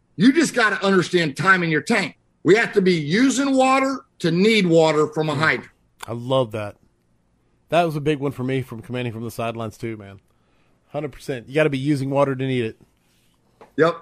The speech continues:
Speaker 1: Was the victim behind a closed door versus survival rate? Eighty-six percent.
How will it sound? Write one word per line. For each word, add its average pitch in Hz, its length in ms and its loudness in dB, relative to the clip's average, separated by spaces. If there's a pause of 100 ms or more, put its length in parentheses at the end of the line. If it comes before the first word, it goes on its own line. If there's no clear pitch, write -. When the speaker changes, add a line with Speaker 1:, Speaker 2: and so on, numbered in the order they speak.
(1040)
Speaker 1:
Was 220 220 6
the 220 60 4
victim 247 400 4
behind 233 280 4
a 226 40 2
closed 208 380 4
door 220 320 8
versus 190 380 2
survival 196 420 2
rate? 135 220 0 (1120)
Eighty-six 180 1040 -2
percent. 127 540 -2